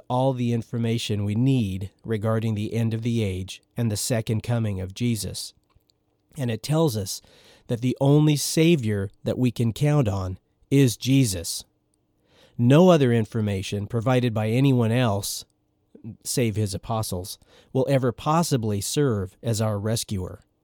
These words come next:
Your only hope is to rely on Jesus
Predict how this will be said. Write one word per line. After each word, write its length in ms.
Your 300
only 360
hope 420
is 180
to 140
rely 480
on 240
Jesus 640